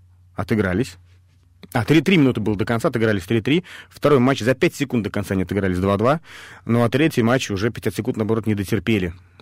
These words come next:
Э, сыграли, по-моему, два два или три три, ну, сейчас неважно. Э, три три тоже сыграли, пятьдесят секунд не до кон-, до конца не дотерпели, причем с командой там сверху.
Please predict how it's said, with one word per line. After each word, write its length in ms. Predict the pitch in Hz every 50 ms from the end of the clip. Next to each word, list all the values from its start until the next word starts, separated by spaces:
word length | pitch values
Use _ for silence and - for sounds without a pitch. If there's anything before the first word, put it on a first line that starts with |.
| - -
Э, 240 | - 90 90 90 87
сыграли, 340 | 90 - 98 101 98 95 92
по-моему, 260 | 87 95 98 95 95
два 200 | 90 95 107 113
два 120 | 113 139 143
или 80 | 120
три 140 | 104 - 147
три, 100 | - 202
ну, 40 | 180
сейчас 180 | - 127 - -
неважно. 440 | 151 170 143 107 82 78 67 - - -
Э, 260 | 92 90 90 87 90 90
три 120 | 160 175
три 240 | 160 131 92 80 - _ - -
тоже 160 | 95 85 87
сыграли, 320 | - 98 120 156 160 113
пятьдесят 340 | 90 90 - - - 139 -
секунд 200 | - - 127 113
не 80 | 104 92
до 80 | -
кон-, 180 | - 110 101 104
до 80 | 110 104
конца 160 | - 104 127
не 80 | 120 110
дотерпели, 400 | 104 98 - 120 107 101 104 87
причем 200 | 82 - 120 107
с 40 | -
командой 340 | - 113 123 123 110 95 98
там 280 | 85 90 87 90 85 87
сверху. 580 | - - - - 117 117 110 90 - - 90